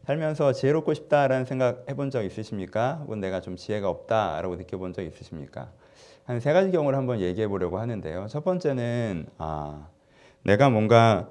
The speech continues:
원하는 게 있는데 어떻게 해야 될지 모르겠을 때 우린 지혜가 없다라고 느낍니다. 내가 원하는 게 있어요. "난 좀 이런 사람이 되고 싶어요." 그렇게 원해요.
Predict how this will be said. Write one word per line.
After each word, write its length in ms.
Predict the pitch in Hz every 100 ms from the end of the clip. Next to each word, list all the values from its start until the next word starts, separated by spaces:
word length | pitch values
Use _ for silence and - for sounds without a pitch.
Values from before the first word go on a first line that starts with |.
| - -
원하는 520 | 101 110 147 165 156
게 140 | 143
있는데 500 | 104 95 95 147 143
어떻게 360 | - 90 139 151
해야 100 | 135
될지 280 | 127 123 123
모르겠을 580 | 90 95 110 101 92 -
때 280 | 123 92 76
우린 200 | 101 95
지혜가 360 | - 107 104
없다라고 640 | 85 - 101 92 82 87 104
느낍니다. 500 | 71 - 67 58 - - _ _ _ -
내가 120 | 110
원하는 360 | 92 127 156
게 100 | 143 95
있어요. 400 | - 90 98 127
"난 160 | 113
좀 140 | 120 101
이런 260 | 104 139
사람이 320 | 151 139 135 113
되고 220 | 85 92
싶어요." 360 | - - 73 -
그렇게 220 | 120 120
원해요. 560 | 90 85 98 87 98